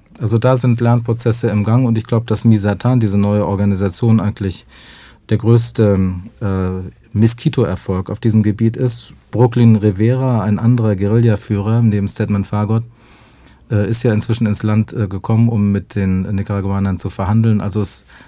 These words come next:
deuten sich Anzeichen an, dass den Guerilla-Organisationen durch die Gründung von Misatan der Boden entzogen wird und dass die bessere Politik der, der Sandinisten, dazu gehört übrigens auch eine ganz strikte Verfolgung von Übeltätern,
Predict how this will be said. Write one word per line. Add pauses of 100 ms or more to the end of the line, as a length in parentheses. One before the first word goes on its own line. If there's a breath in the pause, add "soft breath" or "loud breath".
(260 loud breath)
deuten
sich
Anzeichen
an, (480 loud breath)
dass
den
Guerilla-Organisationen
durch
die
Gründung
von
Misatan
der
Boden
entzogen
wird
und
dass
die
bessere
Politik
der,
der
Sandinisten,
dazu
gehört
übrigens
auch
eine
ganz
strikte
Verfolgung (600 loud breath)
von
Übeltätern,